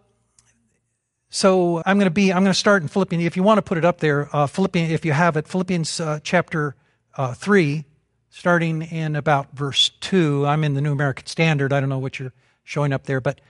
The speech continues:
I'll pick up where, where Paul says, "Beware of the dogs. Beware of the evil workers. Beware of the false circumcision.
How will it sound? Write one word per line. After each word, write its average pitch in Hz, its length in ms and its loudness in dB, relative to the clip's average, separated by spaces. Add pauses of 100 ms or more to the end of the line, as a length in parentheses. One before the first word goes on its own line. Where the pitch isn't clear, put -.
I'll 165 100 2
pick 214 240 2
up 196 160 2
where, 147 200 0 (180)
where 156 100 -2
Paul 180 320 2
says, 143 380 -4 (400)
"Beware 202 420 4
of 226 80 0
the 170 80 0
dogs. 127 560 0 (1080)
Beware 180 340 4
of 160 80 0
the 160 180 -4
evil 151 180 0
workers. - 540 -6 (1120)
Beware 170 440 2
of 165 120 -2
the 143 60 -8
false 160 440 0
circumcision. - 840 -8